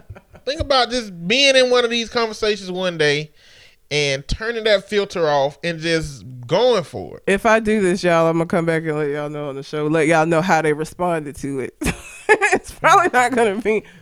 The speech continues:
Speaker 2: <laughs> it'll be interesting just to see what everybody's response was.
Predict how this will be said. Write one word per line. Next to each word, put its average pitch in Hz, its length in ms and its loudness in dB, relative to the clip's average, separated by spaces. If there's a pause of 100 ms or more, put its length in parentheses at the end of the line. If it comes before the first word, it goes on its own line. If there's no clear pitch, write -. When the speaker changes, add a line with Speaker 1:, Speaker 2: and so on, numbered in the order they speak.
(300)
Speaker 2:
<laughs> - 440 0
it'll 320 160 2
be 330 160 4
interesting 302 440 4
just 233 200 0
to 262 60 -6
see 240 100 -2
what 208 120 4
everybody's 185 440 2
response 165 640 -4
was. - 440 -18